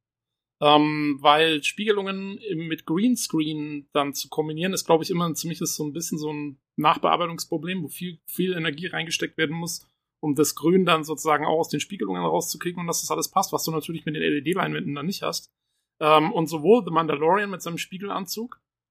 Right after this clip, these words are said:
als auch jetzt so ein Rennspielgeschichte, wo du wahrscheinlich viele Autos hast, äh, am Set irgendwie, die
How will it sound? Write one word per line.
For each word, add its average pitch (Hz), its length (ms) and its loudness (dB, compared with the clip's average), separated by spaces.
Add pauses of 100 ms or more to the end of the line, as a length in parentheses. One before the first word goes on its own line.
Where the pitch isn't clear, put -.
als 202 240 2
auch 175 220 -4
jetzt - 180 -4
so 160 120 -2
ein 147 220 -6
Rennspielgeschichte, 151 840 2
wo 151 100 -6
du 147 60 -4
wahrscheinlich 156 400 -2
viele 165 180 -2
Autos 170 360 0
hast, - 340 0
äh, 160 240 4
am 165 220 0
Set 175 300 -4
irgendwie, 165 500 -6
die 151 500 -10